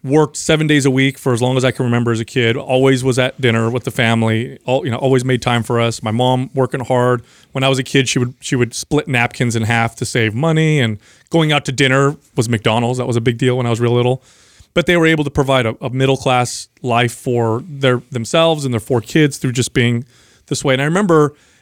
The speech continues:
as a kid thinking, like, daydream, like, "Ah, man, one day I hope I could, like, do something nice for my parents, just to, you know, just to, to do something for 'em." So anyway, I, I did that, gave it to my dad, and he was so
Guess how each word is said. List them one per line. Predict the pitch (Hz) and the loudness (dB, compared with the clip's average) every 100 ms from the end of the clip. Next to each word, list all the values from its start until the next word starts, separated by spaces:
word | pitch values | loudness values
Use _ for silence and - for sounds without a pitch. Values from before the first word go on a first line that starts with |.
| - | -4
as | 131 | -4
a | 127 | -4
kid | - 170 147 | 0 2 2
thinking, | - 135 131 127 113 - _ _ | 0 -2 0 0 0 -6 _ _
like, | 131 110 | -4 2
daydream, | 139 131 123 | 2 2 0
like, | 110 151 | -2 -2
"Ah, | 160 | -2
man, | 143 135 127 | -2 -4 -2
one | 160 | 0
day | 151 156 147 - _ _ _ - | 2 2 0 -4 _ _ _ -6
I | 123 | 0
hope | 139 143 | 0 0
I | |
could, | 127 127 | -2 0
like, | 120 113 - _ | 0 -2 -6 _
do | 185 165 | 0 2
something | 165 143 143 131 | 2 -2 0 0
nice | 123 120 | 0 -2
for | 131 | -2
my | 117 | -2
parents, | 113 123 110 104 101 | -2 -2 -2 -2 -6
just | 139 - | -8 -4
to, | 123 | -2
you | 143 | 0
know, | 139 135 135 | 2 2 0
just | 131 - | -4 -6
to, | 127 - - | -8 -8 -14
to | 127 | -6
do | 151 | -4
something | - - | -4 -10
for | 113 | -8
'em." | |
So | - 165 | 0 2
anyway, | 160 135 127 - _ - _ _ - | 4 2 2 -6 _ -20 _ _ -6
I, | 127 123 117 - | -2 0 -2 -4
I | 123 | -2
did | 135 156 | 0 2
that, | 131 110 117 | 2 0 0
gave | 127 127 | -2 -2
it | |
to | - | -2
my | 120 | -2
dad, | 123 123 117 | 2 0 0
and | 113 | -4
he | |
was | 123 - | -6 -8
so | - 139 135 139 139 139 135 - | -6 -2 0 2 2 2 0 -6